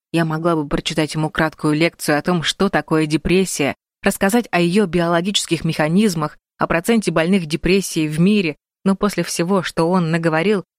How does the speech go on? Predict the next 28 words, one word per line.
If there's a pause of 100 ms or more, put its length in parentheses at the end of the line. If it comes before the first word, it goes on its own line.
(120)
я
решила
пойти
в
своей
лжи
до
конца. (500)
Обманом
защититься
от
них. (680)
Меня
ведёт
хороший
врач. (640)
Умру
ли
я? (440)
Да. (440)
Однажды. (640)
Умру
ли
я
от
этого? (580)
Не
знаю.